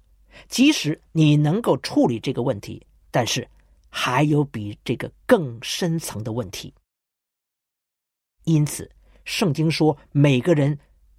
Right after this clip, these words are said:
都只是修补自己的义。罗马书第十章三节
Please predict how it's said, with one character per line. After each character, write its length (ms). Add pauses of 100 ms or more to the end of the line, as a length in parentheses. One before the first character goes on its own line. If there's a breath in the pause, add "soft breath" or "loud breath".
(160)
都 180
只 120
是 160
修 280
补 160
自 200
己 140
的 220
义。 200 (1700)
罗 200
马 220
书 320
第 140
十 240
章 200
三 440
节 280